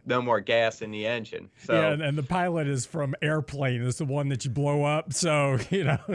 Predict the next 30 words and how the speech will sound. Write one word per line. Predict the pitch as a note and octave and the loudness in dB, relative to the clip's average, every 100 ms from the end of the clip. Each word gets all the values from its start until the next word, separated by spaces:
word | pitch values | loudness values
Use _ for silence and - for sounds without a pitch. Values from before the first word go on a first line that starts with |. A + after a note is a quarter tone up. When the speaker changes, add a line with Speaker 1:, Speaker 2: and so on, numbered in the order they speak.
| C#3+ | -4
Speaker 2:
that's, | G#3+ - - - - B3 | -4 -6 -8 -14 -4 -4
that's | G#3 F#3 E3+ | 0 0 0
the | F3 | -4
problem. | C3+ F3 E3 D3+ C3+ - - A3+ | -2 0 0 -2 -6 -10 -8 -2
You | |
know, | A3+ | 0
but, | A3 A#3 A3+ | 0 -2 0
you | B3 | -2
know, | A#3 | 0
this | D4+ D#4+ | 0 0
isn't | A#3 G3+ | -2 -2
it, | G3+ G#3+ | -4 -4
but | F#3+ F#3 | -6 -6
it's | F3+ | -6
an | G3+ | -4
interesting | A#3+ C4+ F#3+ F#3 D#3 | -4 -6 -6 -6 -6
point | F3+ F3 - | -6 -6 -6
you | C#3+ | -6
bring | D3 C#3 | -4 -4
up. | B2+ - | -6 -6
We're | F#3+ | -8
talking | - D#4+ D4+ | -8 -10 -6
about | C4 E3 C3+ - | -4 -2 -4 -6
two, | F#3+ | -6
per-, | D#3 E3 | -4 -4
you | D#3 | -4
know, | |
we, | D#3 G#3+ G3 | -2 -2 -4
you | E3 | -4
know, | C3+ | -6